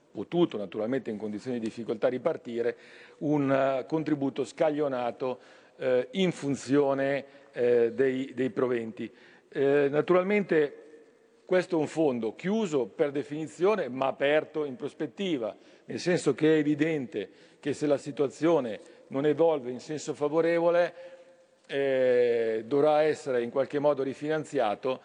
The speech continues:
per continuare a dare garanzie e sostegno agli operatori che sono stati così duramente colpiti.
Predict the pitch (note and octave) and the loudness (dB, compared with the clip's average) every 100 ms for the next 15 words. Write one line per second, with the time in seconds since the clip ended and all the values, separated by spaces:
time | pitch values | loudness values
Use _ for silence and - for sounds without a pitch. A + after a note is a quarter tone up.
0 | - - - C3 - C3+ C#3 D3 D3+ B2+ | -20 -8 -2 -2 0 -4 -2 0 0 0
1 | B2+ C#3+ B2 A2+ A2+ A2+ B2+ C3 - D3+ | 2 2 2 0 -4 -2 -2 -2 -2 -4
2 | - D3+ - A#2 A2 B2 - _ - - | -2 -4 -4 -6 -4 -6 -8 _ -16 -4
3 | C#3 C3 B2 C#3 C#3 C#3+ C#3+ A2 A2+ A#2 | -4 -4 -4 -2 2 0 0 -2 0 -2
4 | A#2+ A#2 - A#2 G#2+ - A2+ A2+ - G#2 | -4 -8 -6 -8 -8 -4 -6 -4 -4 -4
5 | A2+ A2+ A#2+ A2 G2+ A2+ A2 G#2 E2+ - | -4 0 0 0 -4 -6 -6 -8 -10 -12